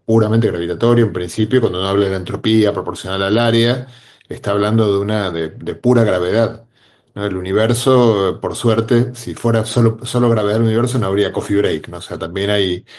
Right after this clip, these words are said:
algunas otras, <laughs> hay, hay algunos, eh, otros elementos en el universo que lo pueblan y que, eh, y que entonces no hacen, digamos, en, en el caso, creemos que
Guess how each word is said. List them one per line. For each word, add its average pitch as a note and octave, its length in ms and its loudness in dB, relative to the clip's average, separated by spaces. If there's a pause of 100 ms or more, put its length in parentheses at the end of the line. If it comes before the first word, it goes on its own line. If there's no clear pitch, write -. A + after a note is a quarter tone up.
(340)
algunas G2 320 -4
otras, G2 300 -4 (120)
<laughs> F2 300 -12
hay, A#2+ 260 0
hay G2 400 -6
algunos, G2 540 -2
eh, E2+ 200 -6
otros G2 280 -2
elementos G2+ 640 -2
en F#2+ 80 -6
el F#2 60 -10
universo G2 400 -2
que F#2+ 100 -4
lo F#2 120 -6
pueblan B2 580 4 (480)
y G#2 140 -2
que, A2+ 380 2
eh, E2 840 -4
y A2 80 -2
que G2 60 0
entonces A#2 340 2
no A#2 260 4
hacen, C3 360 0
digamos, G#2 360 0
en, G2 140 -6
en F#2+ 220 -8
el F#2+ 160 -6
caso, B2 540 2 (500)
creemos C3 560 2
que B2+ 400 2